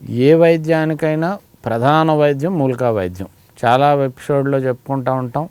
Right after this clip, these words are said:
మానవ జీవనం, జీవనం భూమి మీద ఉత్పన్నమైన దగ్గర నుంచి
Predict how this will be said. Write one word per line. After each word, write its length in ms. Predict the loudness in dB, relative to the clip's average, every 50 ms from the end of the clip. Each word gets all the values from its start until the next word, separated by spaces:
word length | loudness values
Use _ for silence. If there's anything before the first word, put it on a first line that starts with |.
| _ _ _ _ _ _ _ _ _ _ _ -20 -20 -20 -16 -10 -6
మానవ 460 | -4 -4 -2 -2 0 0 0 0 0
జీవనం, 520 | -2 -2 -2 -2 0 0 0 -2 -2 -4 -8 _ _ _ -18 -14
జీవనం 560 | -12 -6 -4 -2 -2 -2 -2 -2 -2 -2 -2
భూమి 200 | -2 -2 -2 -2
మీద 180 | -2 -2 -2 -2
ఉత్పన్నమైన 680 | -4 -6 -6 _ -6 -4 -4 -4 -4 -4 -4 -4 -6
దగ్గర 340 | -4 -6 -6 -6 -6 -8 -8
నుంచి 420 | -6 -6 -8 -8 -8 -8 -10 -10